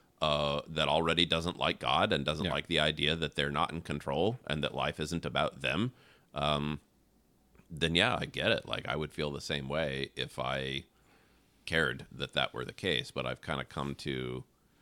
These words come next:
Speaker 1: I've kinda come to a point in my life where I don't, I don't care that life is not about me. I've accepted that, and
Speaker 2: Mm-hmm.
Speaker 1: I agree with it. Uh, it's like one of my favorite scenes from the Doctor Strange movie is when he's talking to the Ancient One,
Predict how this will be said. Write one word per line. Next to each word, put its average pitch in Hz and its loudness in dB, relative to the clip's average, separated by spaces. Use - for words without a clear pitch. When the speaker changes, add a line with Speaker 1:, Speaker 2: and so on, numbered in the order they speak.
Speaker 1:
I've - -6
kinda 76 2
come 76 0
to 67 0
a 64 -4
point 71 -4
in 60 -6
my 69 0
life 65 0
where 62 -2
I 76 -2
don't, 73 -2
I 73 -4
don't 80 -2
care 71 0
that 60 -4
life 60 -2
is 62 -8
not 60 -4
about 55 -6
me. 57 -2
I've 62 -8
accepted - -6
that, 80 2
and 67 -4
Speaker 2:
Mm-hmm. 67 -4
Speaker 1:
I 62 -2
agree 67 -6
with 85 -2
it. 101 2
Uh, 69 -2
it's 71 -8
like 76 0
one 82 2
of 78 0
my 71 2
favorite 69 -4
scenes 65 -4
from 60 -6
the - -8
Doctor - -6
Strange 69 -6
movie 60 -8
is 73 -10
when 76 -4
he's 67 -6
talking 73 -4
to 69 -6
the 62 -4
Ancient 69 -6
One, 60 -8